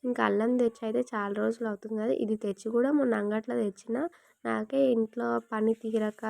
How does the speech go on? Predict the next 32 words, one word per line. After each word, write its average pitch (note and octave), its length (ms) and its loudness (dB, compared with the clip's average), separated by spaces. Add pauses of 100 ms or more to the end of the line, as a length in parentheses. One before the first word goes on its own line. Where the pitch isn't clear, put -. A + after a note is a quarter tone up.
పిల్లలతోటి A3 680 -2
అయితే G#3+ 200 -6
ఇంకా C4 180 -4
తీరక G#3+ 420 -6
అయితే G#3+ 240 -6
హెల్త్ G#3+ 360 -4
బాగాలేక G#3 500 -4 (760)
ఇంకా A3+ 260 -2
వెల్లుల్లి A3 580 2
పేస్ట్ G#3+ 320 -4
అయితే A3 180 -4
నూరలేను. G#3 580 0
ఇంక D#4 240 -2
ఈరోజు A#3+ 280 0
అయితే B3 160 0
కొంచెం B3+ 340 -2
ఫ్రీగా A3+ 360 2
ఉన్నాను G#3+ 340 0
అన్నట్టు G#3 400 -2 (460)
ఇంకా A#3 200 -6
అల్లం A3 340 0
అయితే A3 180 -4
మొత్తం A3 400 -4
కడుక్కుంటున్నా. G#3 600 -6
ఈ B3 140 -2
అల్లం G3+ 300 -4
అయితే C4 220 0
రెండు A3 260 -2
మూడు A3 200 -2
సార్లు A3 320 -4
కడిగిన, G#3 340 -4 (440)
ఎంత G#3+ 320 0